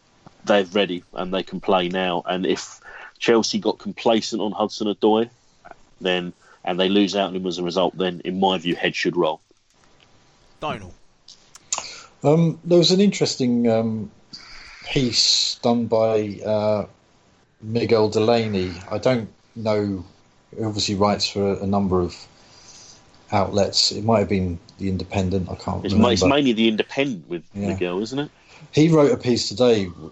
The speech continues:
Speaker 3: which was, you know, plenty of people find fault with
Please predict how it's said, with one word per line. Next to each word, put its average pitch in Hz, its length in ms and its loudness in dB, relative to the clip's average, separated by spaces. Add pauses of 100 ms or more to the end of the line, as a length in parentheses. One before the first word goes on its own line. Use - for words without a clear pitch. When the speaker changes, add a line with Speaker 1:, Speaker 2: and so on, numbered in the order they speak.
Speaker 3:
which 117 240 -8
was, - 480 -6 (960)
you 139 120 -6
know, 92 140 -2 (560)
plenty 107 240 -2
of 92 80 -10
people 101 240 -6
find 95 360 -6
fault 101 320 -4
with 92 360 -6